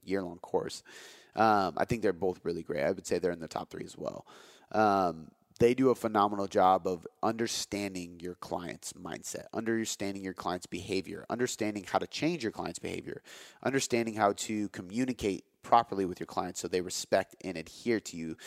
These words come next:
Um, really, really good course. Um, I like those guys. It's not as much, in my opinion, it's not as much of the application behind, like, macros and performance nutrition and fat loss nutrition and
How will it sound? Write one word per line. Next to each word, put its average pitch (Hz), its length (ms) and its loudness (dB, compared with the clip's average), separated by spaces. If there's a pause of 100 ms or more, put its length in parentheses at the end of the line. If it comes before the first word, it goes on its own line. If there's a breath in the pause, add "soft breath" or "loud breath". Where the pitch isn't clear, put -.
(260 loud breath)
Um, 90 260 2
really, 160 300 6
really 120 220 4
good 98 240 0
course. 87 440 -2 (360 loud breath)
Um, 101 340 4
I 87 80 8
like 101 220 4
those 98 160 2
guys. 90 500 4
It's - 240 -2
not 120 240 6
as 110 100 -2
much, 104 460 2
in 101 100 -8
my 90 140 4
opinion, 104 540 -4 (320 loud breath)
it's - 120 -6
not 123 100 4
as 110 120 -2
much 104 280 4
of 87 260 2
the 92 280 -4 (160)
application 98 720 0
behind, 92 460 -4
like, 92 160 -16
macros 90 680 -4
and 85 100 -16
performance 87 680 -6
nutrition 87 520 -8
and 82 100 -14
fat - 220 2
loss 85 240 -4
nutrition 87 500 -8
and 85 120 -12